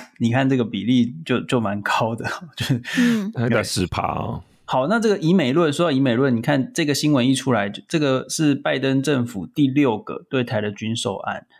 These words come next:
Speaker 1: 那马上就有国内的这些亲中统媒开始胡说八道。怎么样说的胡说八道呢？这是一个很好的媒体识别练习题。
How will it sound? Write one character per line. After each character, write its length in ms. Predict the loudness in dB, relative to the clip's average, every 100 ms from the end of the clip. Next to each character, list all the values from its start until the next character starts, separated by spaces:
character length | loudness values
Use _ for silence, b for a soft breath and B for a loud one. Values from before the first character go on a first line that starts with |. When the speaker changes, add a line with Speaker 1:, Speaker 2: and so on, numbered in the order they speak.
| b
Speaker 1:
那 340 | 0 2 2 -2 B B -4
马 140 | -2
上 200 | 2 0
就 220 | 2 2
有 80 | 2
国 260 | 0 0 2
内 100 | 4
的 100 | 2
这 80 | 2
些 120 | 0
亲 280 | 0 2 2
中 220 | 2 0
统 180 | 0 -4
媒 160 | -6
开 160 | -2 -2
始 140 | -2
胡 180 | -8 -8
说 160 | -4 -2
八 220 | 0 -2
道。 260 | -2 -6 -4
怎 100 | 0
么 80 | 2
样 180 | 2
说 160 | 2 0
的 120 | 0
胡 140 | -2 0
说 120 | 0
八 200 | 0 0
道 180 | 0 -2
呢？ 260 | -4 -8 -6
这 100 | -4
是 120 | 0
一 40 | 2
个 80 |
很 140 | 2 2
好 100 | 0
的 100 | 0
媒 160 | 0 0
体 180 | -2
识 260 | -2 -2 -2
别 200 | -2 -2
练 200 | 0 -2
习 220 | -2 -8
题。 360 | -10 -12 -14